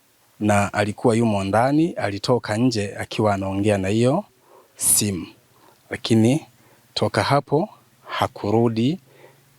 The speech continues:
tena, ambayo ni tarehe mbili hiyo. Baada ya kukusanyika pale,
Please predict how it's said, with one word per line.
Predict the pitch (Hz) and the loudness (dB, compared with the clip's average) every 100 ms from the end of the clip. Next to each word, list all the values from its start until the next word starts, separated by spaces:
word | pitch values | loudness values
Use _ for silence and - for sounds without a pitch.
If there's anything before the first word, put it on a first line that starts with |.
| _ _ - | _ _ -2
tena, | 117 104 95 | 2 2 0
ambayo | 92 104 104 156 208 - | -2 0 2 0 -2 -8
ni | |
tarehe | 92 95 95 98 | -4 0 2 2
mbili | 104 101 92 | 2 2 0
hiyo. | 90 90 - _ _ _ _ - _ _ _ | -4 -8 -12 _ _ _ _ -20 _ _ _
Baada | 101 110 117 113 | 0 2 2 0
ya | 101 | -2
kukusanyika | - - - 113 123 117 | -6 -8 -2 0 2 0
pale, | 131 139 147 156 | 0 0 0 -4